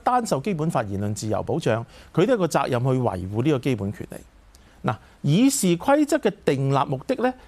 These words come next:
就係要議員守秩序、有規律發言，先至可以喺有限嘅時間裏邊有效咁討論議案同埋提出意見嘛。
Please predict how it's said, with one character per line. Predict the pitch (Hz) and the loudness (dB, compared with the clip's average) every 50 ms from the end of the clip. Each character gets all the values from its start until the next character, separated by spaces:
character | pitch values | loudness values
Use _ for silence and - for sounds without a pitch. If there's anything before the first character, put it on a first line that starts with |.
| - - | -10 -2
就 | - 170 156 | 0 2 2
係 | 165 175 170 160 | 4 2 2 2
要 | 160 190 185 | 2 2 2
議 | 180 151 131 127 139 165 | 2 0 0 2 2 2
員 | 175 139 110 98 101 | 2 0 0 -2 -2
守 | 95 - - - 110 135 190 262 | -2 -2 -2 0 0 0 0 0
秩 | - 165 143 139 | 0 0 -2 -2
序、 | - - 135 127 117 120 127 - - - - - - | -2 -2 0 2 0 0 -2 -8 -16 -20 -20 -20 -8
有 | - 127 143 135 131 147 170 180 | -2 0 0 2 2 0 0 -2
規 | - - 240 | 0 2 2
律 | 233 170 | 4 4
發 | 123 - - 131 120 | 2 0 0 -2 -2
言， | 95 95 110 110 - - - - - | -4 -6 -8 -10 -14 -20 -20 -18 -12
先 | - - - 277 302 | -6 0 2 2 2
至 | 294 240 226 190 | 2 2 2 2
可 | 156 160 190 | 2 2 2
以 | 240 | 2
喺 | 233 214 | 2 2
有 | 254 226 185 160 113 113 123 147 185 | 2 2 0 0 0 0 -2 -2 -2
限 | 180 - - 151 131 131 131 131 131 | -4 -2 -2 0 0 0 0 -2 -2
嘅 | 127 143 | 0 0
時 | 143 - - - 98 95 101 | 0 0 -2 -4 -4 -4 -2
間 | - 135 127 131 127 | -2 -2 0 0 0
裏 | 120 123 | 0 0
邊 | 123 127 110 104 110 - - - - - | 0 0 0 -2 -2 -8 -14 -20 -16 -8
有 | - - 135 151 127 127 156 185 | -2 0 2 2 2 2 2 2
效 | 208 190 175 156 139 131 | 2 2 2 2 2 2
咁 | 135 131 147 185 | 2 2 0 0
討 | 226 185 151 175 | 2 2 2 2
論 | 202 160 131 | 2 2 0
議 | 117 113 120 123 123 | 0 -2 -2 -2 0
案 | 123 | 0
同 | 120 123 110 | 0 -2 -4
埋 | - | -4
提 | - 117 101 | -4 -4 -4
出 | 98 185 | -2 -2
意 | 175 147 143 143 | 0 0 -2 -2
見 | 151 147 147 | 0 0 0
嘛。 | 170 185 170 160 170 | 2 2 0 0 -2